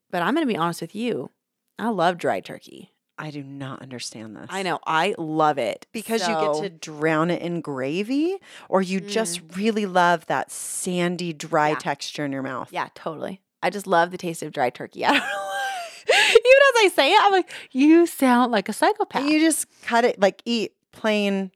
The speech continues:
Speaker 2: dry
Speaker 1: Put it
Speaker 2: turkey.
Speaker 1: on a
Speaker 2: Do you like
Speaker 1: sandwich. Actually, I'll usually put it on a roll with,
Speaker 2: Mm-hmm.
Speaker 1: like,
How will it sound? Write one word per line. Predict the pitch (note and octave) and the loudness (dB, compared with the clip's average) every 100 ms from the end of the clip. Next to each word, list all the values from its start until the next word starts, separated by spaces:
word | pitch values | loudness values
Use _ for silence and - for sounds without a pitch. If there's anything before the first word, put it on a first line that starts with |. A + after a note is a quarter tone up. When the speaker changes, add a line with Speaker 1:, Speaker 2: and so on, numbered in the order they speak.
| _ | _
Speaker 2:
dry | F#3 F3+ | 0 2
Speaker 1:
Put | |
it | F#3 | 0
Speaker 2:
turkey. | - - | -2 -2
Speaker 1:
on | G4+ A4 | 0 0
a | |
Speaker 2:
Do | A4+ | -2
you | |
like | E4+ | -4
Speaker 1:
sandwich. | C#4 C4+ C4+ C4 - | -4 -4 -2 -4 0
Actually, | D4 - E4 D4+ - - - | 0 2 -2 -2 -6 -12 0
I'll | C4 | 2
usually | D4+ F4+ | 2 0
put | - D4+ | 0 -2
it | |
on | B3 A#3 | 0 2
a | G3+ | 2
roll | F3 D#3 E3 A3+ F3 | 2 4 4 2 -4
with, | E3 G3 D#3+ | -4 -4 -2
Speaker 2:
Mm-hmm. | |
Speaker 1:
like, | F#3 E3+ D#3+ | 0 0 -2